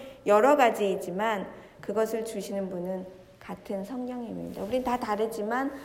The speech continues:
하느님께서 분명히 우리에게 각각의 다른 은총을 줬습니다. 말씀처럼 모두 어울려 살기 위해 각자의 선물을 꺼내놓고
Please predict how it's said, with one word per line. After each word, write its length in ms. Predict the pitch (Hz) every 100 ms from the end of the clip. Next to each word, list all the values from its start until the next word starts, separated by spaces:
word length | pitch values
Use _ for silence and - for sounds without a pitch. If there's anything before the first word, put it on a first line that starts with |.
| -
하느님께서 580 | - 277 294 285 254 240
분명히 460 | - 214 220 240 233
우리에게 420 | 190 190 185 190
각각의 520 | - 196 - 226 220
다른 440 | - 185 208 202 190 - - - -
은총을 420 | 202 202 226 220
줬습니다. 540 | 190 180 175 175 180 180 - - -
말씀처럼 960 | - 185 202 233 220 208 202 254 240 196 - - -
모두 280 | - 254 262
어울려 340 | 208 208 226 233
살기 380 | 285 254 240
위해 180 | 214 208
각자의 500 | 202 196 - 208 202
선물을 380 | 202 220 214 208
꺼내놓고 1160 | 233 247 247 240 202 - - 302 311 - -